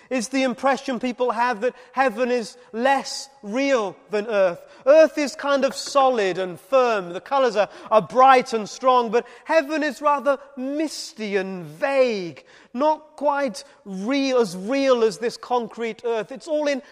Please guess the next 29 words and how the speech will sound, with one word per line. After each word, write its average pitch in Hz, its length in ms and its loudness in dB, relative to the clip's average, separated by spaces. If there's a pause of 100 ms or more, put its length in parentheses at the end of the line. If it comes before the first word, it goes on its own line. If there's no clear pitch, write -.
soft - 460 -4
focus 277 680 -6
and 226 140 -6
the 240 60 -4
colours 254 540 -4
are 208 120 -4 (320)
hazy. 233 560 -6 (560)
A 175 40 -20
bit 240 120 -2
like 220 260 -2
clouds, 214 540 -2
you 185 80 -8
can 185 160 -8
see 240 300 -8
them, 196 180 -6 (220)
but 233 100 2
when 254 160 4
you 262 120 0
reach 277 280 -4
out 285 280 -2
to 262 120 -6
them, 233 160 -4
there's 226 180 -4
nothing 262 380 -8 (220)
tangible, 240 1040 -6
there's 240 120 -16
nothing 269 300 -6
really 254 240 -4
there. 220 500 -6